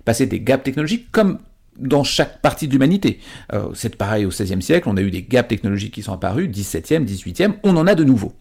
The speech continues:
Sauf qu'ils sont effectivement maintenant sur un endroit qui est, euh, qui est, euh, fermé, qui est la planète, on le sait, la communication, le déplacement, tout ça se fait de manière très rapide. Et donc, on avait ces problématiques techniques jusqu'au milieu du dix-neuvième,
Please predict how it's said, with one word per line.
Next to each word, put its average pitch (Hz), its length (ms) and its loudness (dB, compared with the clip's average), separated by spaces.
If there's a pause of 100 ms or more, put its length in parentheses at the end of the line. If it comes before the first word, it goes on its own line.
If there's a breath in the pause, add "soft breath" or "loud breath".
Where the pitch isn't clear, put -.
(600 loud breath)
Sauf 208 260 0
qu'ils 143 200 -6
sont 139 420 0
effectivement 107 560 -2
maintenant 143 560 2
sur 120 480 0
un 107 160 2
endroit 113 680 0
qui 104 300 -2
est, 107 140 2
euh, 98 160 -2 (420 soft breath)
qui 101 240 -2
est, 95 260 -2
euh, 98 200 -8 (100)
fermé, 180 480 2
qui - 100 -6
est 90 40 -2
la 87 100 -4
planète, 185 420 0
on - 80 -4
le 85 100 -2
sait, 208 380 2
la 95 160 -4
communication, 95 680 -4
le 110 100 0
déplacement, 143 600 0
tout - 160 -12
ça 123 240 0
se 113 100 -4
fait 95 160 -4
de 95 60 -4
manière 92 260 -4
très - 140 -8
rapide. 233 340 0 (580 loud breath)
Et 160 100 4
donc, 240 280 4
on 165 140 0
avait 165 340 4
ces - 140 -4
problématiques 139 560 0
techniques - 560 -2 (260)
jusqu'au 202 480 2
milieu 139 240 4
du 123 120 -2
dix-neuvième, 98 440 -6